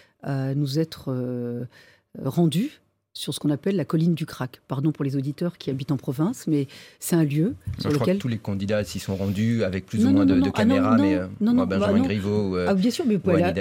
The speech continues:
Speaker 2: Hidalgo,
Speaker 1: pouvez aller à
Speaker 2: donc.
Speaker 1: côté, vous pouvez aller
Speaker 2: Mm.
Speaker 1: sur le pont, hein. Sur le pont, puis vous regardez de loin, hein.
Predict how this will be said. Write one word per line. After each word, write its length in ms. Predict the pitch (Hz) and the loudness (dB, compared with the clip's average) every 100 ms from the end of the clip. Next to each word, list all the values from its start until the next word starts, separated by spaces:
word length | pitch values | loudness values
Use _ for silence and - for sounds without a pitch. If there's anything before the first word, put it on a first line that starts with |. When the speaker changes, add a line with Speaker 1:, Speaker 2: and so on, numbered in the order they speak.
| 165 | 0
Speaker 2:
Hidalgo, 80 | 175 | 2
Speaker 1:
pouvez 100 | 190 | 2
aller 60 | 175 | 2
à 40 | |
Speaker 2:
donc. 80 | 160 | 0
Speaker 1:
côté, 200 | 302 392 | 0 -2
vous 40 | |
pouvez 120 | - 185 | -2 -4
aller 80 | |
Speaker 2:
Mm. 40 | 170 | -2
Speaker 1:
sur 120 | 165 | -2
le 60 | 220 | -2
pont, 140 | - 392 320 | -4 -4 -4
hein. 80 | 330 _ - | -6 _ -18
Sur 160 | - | -10
le 80 | 165 | -8
pont, 160 | 165 311 | -6 -6
puis 120 | 180 | -6
vous 60 | 156 | -4
regardez 280 | 156 151 | -2 -2
de 80 | 180 | 0
loin, 240 | 302 330 | 0 -2
hein. 60 | 254 | -4